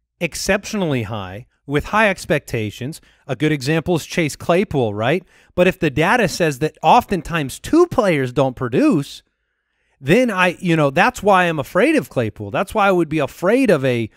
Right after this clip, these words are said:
you know, a C D Lamb. That's why I would be afraid of an Antonio Brown or even a Godwin, where it's like, okay, on the surface, this one player can hit a ceiling, but if the data says that when three players have high expectations on a good offense,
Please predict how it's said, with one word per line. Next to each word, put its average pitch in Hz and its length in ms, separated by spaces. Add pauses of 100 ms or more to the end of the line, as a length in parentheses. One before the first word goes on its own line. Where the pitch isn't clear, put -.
(380)
you 139 120
know, 135 180
a 131 80
C 175 240
D 151 140
Lamb. 127 380
That's 160 180
why 190 160
I - 20
would 180 120
be 185 80
afraid 208 260
of 202 80
an 202 80
Antonio 196 520
Brown 165 500 (680)
or 160 160
even 233 260
a 262 60
Godwin, 214 560
where 180 220
it's 190 200
like, 175 280 (260)
okay, 196 400 (640)
on 208 180
the 185 80
surface, 233 540
this - 260
one 202 240
player 208 340
can 156 260
hit 226 320
a 151 80
ceiling, 156 680 (400)
but 170 100
if 165 100
the 175 100
data 180 360
says 170 260
that 147 120
when 139 180
three 180 340
players 190 340
have 165 140
high 170 200
expectations 151 640
on 143 120
a 131 40
good 127 120
offense, 147 420